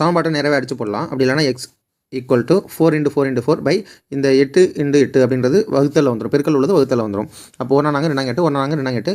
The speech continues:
கீழே ரெண்டு ரெண்டு இருக்கும், ரெண்டு ரெண்டு நாலு, மேலே நாலு தான் இருக்கு. அப்ப நாலு நாலு அடிச்சிடலாம். அப்ப x is equal to ஒண்ணு. அப்ப எட்டு ஆண்கள் ஒரு நாளைக்கு எட்டு மணி நேரம் வேலை பார்த்தா அந்த வேலையை ஒரே நாள்ல முடிச்சிருவாங்க.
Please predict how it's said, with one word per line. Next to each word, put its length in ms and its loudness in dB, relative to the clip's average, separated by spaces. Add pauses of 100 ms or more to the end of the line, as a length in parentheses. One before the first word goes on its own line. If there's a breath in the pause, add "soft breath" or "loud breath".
கீழே 200 4
ரெண்டு 180 0
ரெண்டு 140 0
இருக்கும், 280 -6
ரெண்டு 160 2
ரெண்டு 180 2
நாலு, 140 2 (100)
மேலே 220 2
நாலு 140 0
தான் 80 -2
இருக்கு. 260 -6
அப்ப 160 0 (140)
நாலு 180 0
நாலு 160 -6
அடிச்சிடலாம். 340 -6 (360 loud breath)
அப்ப 80 -4 (100)
x 120 -6
is 80 -4
equal 160 0
to 100 2
ஒண்ணு. 140 -4 (340 loud breath)
அப்ப 200 0 (320 loud breath)
எட்டு 200 -2
ஆண்கள் 260 0
ஒரு 100 -4
நாளைக்கு 220 0
எட்டு 100 -2
மணி 100 0
நேரம் 140 0
வேலை 140 0
பார்த்தா 180 -2 (200)
அந்த 180 -2
வேலையை 220 -2 (180)
ஒரே 180 4
நாள்ல 220 0
முடிச்சிருவாங்க. 380 -4